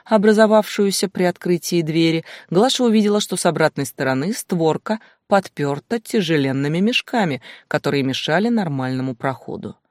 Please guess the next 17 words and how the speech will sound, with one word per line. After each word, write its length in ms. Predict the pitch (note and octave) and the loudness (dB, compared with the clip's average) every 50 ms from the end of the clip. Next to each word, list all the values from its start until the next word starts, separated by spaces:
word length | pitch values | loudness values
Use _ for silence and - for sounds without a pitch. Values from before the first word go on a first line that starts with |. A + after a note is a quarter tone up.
| _ _ _ _ _ _ _ _ _ _ _ _ _ _ _ | _ _ _ _ _ _ _ _ _ _ _ _ _ _ _
Кое-как 400 | - A#3+ G3+ - G3 F3+ _ _ | -4 -4 -2 -2 -2 -4 _ _
пробравшись 760 | - D#3+ D3+ D3+ C3 D3 C#3+ B2+ - - - B2+ A#2 - - | -4 -2 -2 -2 -2 -2 -4 -4 -6 -8 -12 -12 -12 -12 -8
внутрь, 360 | - C#3+ F3 G3+ - - G#3 _ - - - - _ - | -6 -6 -6 -4 -4 -6 -8 _ -10 -20 -20 -20 _ -2
Глафира 680 | D#3+ F3 F#3 F#3 F#3+ - - A3+ A#3+ C#4 D4 C#4 C#4 - | 2 4 4 4 4 2 0 0 0 2 2 0 -2 -2
отпустила 720 | - A#3 A3+ _ - - F3 - - - - F3 F3 E3 | -2 -4 -4 _ -6 -8 -8 -8 -8 -6 -4 -2 0 0
дверь, 400 | D3 B2+ A#2 C3 C#3 C#3 C#3 - _ _ _ _ _ | -2 -2 -2 -4 -2 -2 -4 -6 _ _ _ _ _
и 120 | - F3+ E3+ | 0 0 0
та 240 | - - D#3 C#3 | 2 2 0 0
с 80 | B2 B2 | 0 -2
громким 560 | B2 B2 C#3 C#3+ C#3+ C3+ C3 A#2+ - C3 - | -4 -6 -2 -2 -2 -2 -2 -4 -8 -10 -14
хлопком 600 | A#2+ - - - - - - - G3+ A3 A#3 B3+ _ - - _ _ - | -12 -8 -8 -8 -8 -6 0 2 4 4 4 2 _ -12 -20 _ _ -2
вернулась 640 | F3 F#3 G3+ G#3 A3 A#3+ D4 E4+ D#4 C#4+ - - - | 2 4 4 6 4 4 2 0 -6 -6 -6 -4 -4
обратно, 580 | G3+ D#3+ C#3 D3 D3+ D3 C#3+ - - D#3 D#3 - _ _ _ _ _ | -4 -2 -2 -2 -2 -2 -4 -6 -8 -10 -10 -12 _ _ _ _ _
при 160 | - F3 F3+ | 2 4 6
этом 320 | E3+ D#3+ - - D#3 - - - | 6 4 4 0 -4 -4 -4 -6
удачно 640 | E3 D3 C3+ B2+ D3 C#3 B2+ - - - C#3+ C#3+ | -8 -8 -4 -2 -2 -2 -2 -4 -8 -6 -6 -4
зажав 640 | C3+ B2+ C#3+ C3+ B2+ A#2 A2+ B2+ D#3+ G3+ A3+ - - | -2 -2 -2 -2 -2 -4 -4 -4 -4 -4 -6 -8 -14